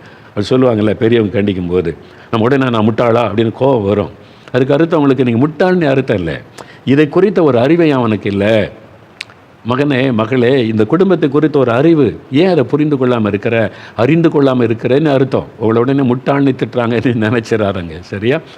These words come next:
ஒரு அறிவு நமக்கு வேணும். ஃபேமிலியை பற்றி ஒரு அறிவு. குடும்பம்னா என்ன, கணவன் மனைவி உறவுன்னா என்ன, ஒரு ஃபேமிலி ரிலேஷன்ஷிப்னா என்ன, ஒரு குடும்பம்னா எப்படி இருக்கணும்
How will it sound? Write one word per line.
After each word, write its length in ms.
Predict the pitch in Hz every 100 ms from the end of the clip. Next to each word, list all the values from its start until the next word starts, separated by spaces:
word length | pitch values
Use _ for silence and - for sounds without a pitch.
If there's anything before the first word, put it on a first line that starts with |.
| - -
ஒரு 160 | 110 107
அறிவு 300 | 123 165 160
நமக்கு 320 | 131 117 98
வேணும். 160 | 95 90
ஃபேமிலியை 400 | 151 180 190 165
பற்றி 300 | 139 127 123
ஒரு 140 | 127 107
அறிவு. 180 | 92 90 143
குடும்பம்னா 480 | 139 127 127 123
என்ன, 420 | 98 90 95 101 80 - - - -
கணவன் 320 | - 143 160
மனைவி 280 | 156 135 123
உறவுன்னா 640 | 110 113 123 120 120 113
என்ன, 400 | 90 87 95 92 78 - - -
ஒரு 140 | 123 107
ஃபேமிலி 600 | 151 170 147 123 123 160
ரிலேஷன்ஷிப்னா 680 | - 143 131 123 120 113 104
என்ன, 380 | 90 90 104 90 - - -
ஒரு 160 | 123 135
குடும்பம்னா 400 | 160 156 151 131
எப்படி 200 | 120 127
இருக்கணும் 560 | 110 113 98 117 101